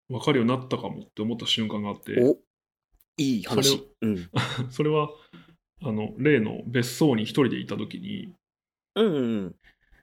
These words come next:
Speaker 1: そう、サラダを作って、
Speaker 2: うん。
Speaker 1: で、あの、えっとね、ドレッシングがなかった。
Speaker 2: うんうんうんうん。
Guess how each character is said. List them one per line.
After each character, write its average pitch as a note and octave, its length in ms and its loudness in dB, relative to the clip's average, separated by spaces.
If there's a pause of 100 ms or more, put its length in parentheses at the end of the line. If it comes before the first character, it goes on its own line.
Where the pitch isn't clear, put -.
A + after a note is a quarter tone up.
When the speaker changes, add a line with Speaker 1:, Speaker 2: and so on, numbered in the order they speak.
(440)
Speaker 1:
そ - 140 -10
う、 - 20 -8
サ - 180 2
ラ A3 80 6
ダ - 120 2
を - 120 -8
作 - 200 -12
っ - 20 -12
て、 - 480 -14 (800)
Speaker 2:
う D3+ 60 2
ん。 G2+ 180 -2 (500)
Speaker 1:
で、 C3 460 -2
あ A2 120 -6
の、 G2 120 -8 (880)
え B2 80 -2
っ A2+ 60 -8
と - 100 -12
ね、 G2+ 120 -12
ド C#3 140 6
レ C4 80 10
ッ - 20 10
シ - 200 4
ン C3 60 4
グ A2 60 2
が A2 60 0
な A2+ 120 2
か G#2+ 80 -4
っ - 100 -10
た。 - 80 -20 (1500)
Speaker 2:
う G#3+ 120 4
ん D3+ 40 4
う - 20 -4
ん A#2 40 -4
う A#2 40 -2
ん - 20 0 (140)
う - 20 -8 (140)
ん。 - 120 -14